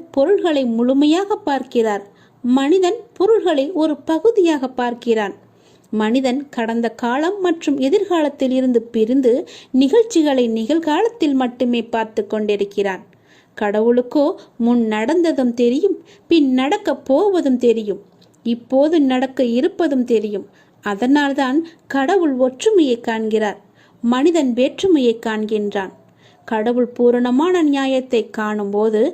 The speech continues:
அதே தருணத்தில் மனிதனோ அதை காண்பதே கிடையாது.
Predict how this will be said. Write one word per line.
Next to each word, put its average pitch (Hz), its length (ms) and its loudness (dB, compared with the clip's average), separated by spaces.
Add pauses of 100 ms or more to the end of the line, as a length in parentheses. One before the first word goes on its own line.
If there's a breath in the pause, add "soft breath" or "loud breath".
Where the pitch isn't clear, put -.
(220 loud breath)
அதே 220 300 0 (100)
தருணத்தில் 285 640 0 (200)
மனிதனோ 311 500 2 (160)
அதை 233 320 -2
காண்பதே 262 540 0
கிடையாது. 208 600 -4